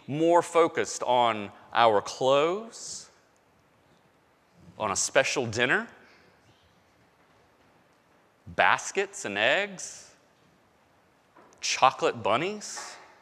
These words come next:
Kinda understand that one. Then what's most important?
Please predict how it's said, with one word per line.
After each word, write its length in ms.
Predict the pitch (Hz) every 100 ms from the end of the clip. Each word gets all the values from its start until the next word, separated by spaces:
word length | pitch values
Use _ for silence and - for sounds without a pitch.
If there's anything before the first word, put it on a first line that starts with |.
| _ _ _ _ _ _ _
Kinda 240 | - 240 208
understand 540 | 147 120 143 120 95
that 220 | 95 87
one. 160 | 73 71 73 - _ _ _ _ - - - - - - - _ _ _ _ _ _ _ _ _ _ _ 135
Then 160 | 135
what's 200 | 151 156
most 240 | 151 160 190
important? 460 | 180 233 - 80